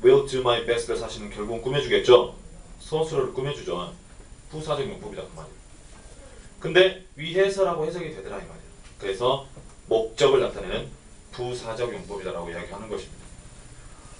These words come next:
그리고 격식을 나타내는 말에서는 in order이나 so as를 붙이기도 한다 그 말입니다. 알겠죠? 그럼 여러분들이 왼쪽에 좀 정리를 해놓으면 좋겠죠?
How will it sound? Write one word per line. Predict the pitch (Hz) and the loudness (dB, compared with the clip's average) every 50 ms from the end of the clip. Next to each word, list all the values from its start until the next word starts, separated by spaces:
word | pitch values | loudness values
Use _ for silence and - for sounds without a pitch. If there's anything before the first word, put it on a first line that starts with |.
| - - - - - - - - - - - - - - - - | -20 -20 -20 -20 -20 -20 -20 -20 -20 -20 -20 -20 -20 -20 -18 -2
그리고 | - 147 147 151 147 143 - - - - - - - - - - - - - - | 2 4 6 8 10 8 8 6 2 -2 -10 -16 -20 -20 -20 -20 -20 -8 0 2
격식을 | 151 156 - - 190 185 185 | 2 4 2 4 4 6 6
나타내는 | 165 156 160 160 160 160 156 | 6 6 4 2 2 4 4
말에서는 | 151 131 131 127 127 120 120 123 120 113 110 104 - - | 4 4 4 4 4 6 8 8 8 8 6 2 -2 0
in | 127 143 156 | 2 4 8
order이나 | 160 170 185 180 185 170 160 - 120 120 127 135 147 165 165 160 | 10 10 12 12 12 10 10 8 6 4 4 6 4 4 2 0
so | - - 175 175 180 175 170 | 4 6 6 8 8 10 8
as를 | 165 156 156 151 151 156 | 8 8 8 6 4 4
붙이기도 | 147 127 127 131 131 123 123 123 123 120 120 120 - | 4 2 0 0 2 4 8 10 12 10 10 8 2
한다 | 143 147 143 139 135 135 135 135 127 | -6 -8 -2 2 4 6 6 4 4
그 | 120 113 | 2 2
말입니다. | 110 110 110 104 101 92 82 - - - - - - - - | 2 2 2 2 -2 -4 -4 -6 -10 -16 -18 -18 -18 -8 -2
알겠죠? | - 123 - - - 107 104 104 - - - - - - - - - - - - - - - - - - - - - | 2 4 4 6 6 6 6 6 6 4 -2 -8 -14 -16 -16 -18 -18 -18 -16 -18 -16 -14 -14 -14 -14 -14 -16 -10 -6
그럼 | - 135 139 | 0 2 6
여러분들이 | 135 139 143 135 127 123 120 | 6 6 8 8 8 6 6
왼쪽에 | 127 135 147 143 131 | 6 4 2 2 2
좀 | 120 120 | 2 0
정리를 | - 151 151 151 151 139 143 | 0 0 2 2 2 2 2
해놓으면 | 151 139 120 | 2 0 0
좋겠죠? | 123 120 127 123 117 110 107 104 - - - | 0 0 2 4 6 8 8 6 6 2 -4